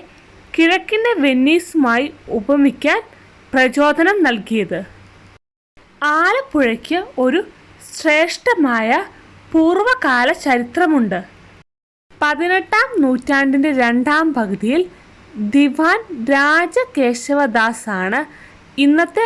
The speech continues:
ആലപ്പുഴ പട്ടണം നിർമ്മിച്ചതെങ്കിലും സംഘകാല ചരിത്രകൃതികളിൽ തന്നെ ആലപ്പുഴയെക്കുറിച്ച് പരാമർശിച്ചിട്ടുണ്ട്. നോക്കത്താ ദൂരത്ത്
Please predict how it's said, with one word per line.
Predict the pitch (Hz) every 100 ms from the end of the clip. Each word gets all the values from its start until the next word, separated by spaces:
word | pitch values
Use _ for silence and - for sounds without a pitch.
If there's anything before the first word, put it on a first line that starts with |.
| - 233 254
ആലപ്പുഴ | 285 330 381 403 403
പട്ടണം | 220 - 208 294 320 240
നിർമ്മിച്ചതെങ്കിലും | 254 262 277 - 311 220 196 196 269 392 - - - - - - -
സംഘകാല | 330 311 320 311 480 - 302 269 320 392 - -
ചരിത്രകൃതികളിൽ | 302 262 277 269 403 440 - 254 214 214 202 240 277
തന്നെ | 220 185 196 294 - - - - - 240 254
ആലപ്പുഴയെക്കുറിച്ച് | 294 349 359 392 403 466 466 - 240 214 - 403 - - -
പരാമർശിച്ചിട്ടുണ്ട്. | 269 262 277 294 311 294 - - 226 190 170 175 - - - - - - _ _ _ _ _ _ _ _ _ _ _ 240
നോക്കത്താ | 254 285 311 311 370 370 392 403 277
ദൂരത്ത് | 247 226 208 -